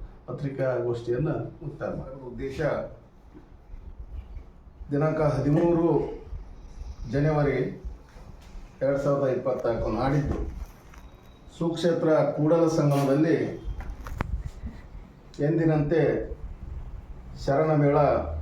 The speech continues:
Speaker 2: ಅತ್ಯಂತ ವಿಜೃಂಭಣೆಯಿಂದ ಮತ್ತು ಅರ್ಥಪೂರ್ಣವಾಗಿ ನಡೀತಾ ಇರೋದು ನಮಗೂ ನಿಮಗೂ ತಿಳಿದಂಥ ವಿಷಯ.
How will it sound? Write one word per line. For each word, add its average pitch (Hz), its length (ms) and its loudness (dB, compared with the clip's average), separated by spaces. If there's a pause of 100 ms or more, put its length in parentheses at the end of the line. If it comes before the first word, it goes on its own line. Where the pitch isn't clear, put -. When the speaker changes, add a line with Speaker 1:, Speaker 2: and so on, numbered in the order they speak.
(1040)
Speaker 2:
ಅತ್ಯಂತ 147 400 0
ವಿಜೃಂಭಣೆಯಿಂದ 147 800 4
ಮತ್ತು 147 340 2
ಅರ್ಥಪೂರ್ಣವಾಗಿ 139 840 2
ನಡೀತಾ 139 340 2
ಇರೋದು 131 420 2
ನಮಗೂ 131 280 0
ನಿಮಗೂ 123 260 -2
ತಿಳಿದಂಥ 120 360 -2
ವಿಷಯ. 120 380 0